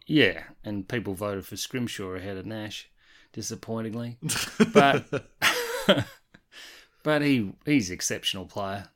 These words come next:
Speaker 1: Uh, just the class that oozes out of Jack Gunston's ridiculous in a, in a position that, um, he has no right to be that good at. <laughs>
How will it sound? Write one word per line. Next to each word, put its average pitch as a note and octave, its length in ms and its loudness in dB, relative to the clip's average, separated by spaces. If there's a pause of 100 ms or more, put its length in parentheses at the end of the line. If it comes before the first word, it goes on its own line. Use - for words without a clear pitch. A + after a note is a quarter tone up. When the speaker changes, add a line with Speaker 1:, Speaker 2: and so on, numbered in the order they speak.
(160)
Speaker 1:
Uh, A2 460 0
just C#3 220 -2
the G2 80 0
class A2+ 460 0
that G2 160 -8
oozes G2 400 0
out F#2 200 -6
of E2+ 280 -16
Jack - 280 -4
Gunston's F#2 580 -8
ridiculous G2+ 640 -10
in A2 140 -8
a, G2+ 100 -12 (380)
in C#3+ 120 6
a C#3+ 60 6
position C#3+ 640 2
that, G#2 320 -4
um, F#2+ 420 -4 (460)
he C3 200 2
has A#2+ 240 0
no B2 200 2
right G#2 280 -2
to - 100 -10
be G2+ 180 -4
that F#2+ 200 -8
good D3 180 -2
at. F2 200 -6 (960)
<laughs> - 160 6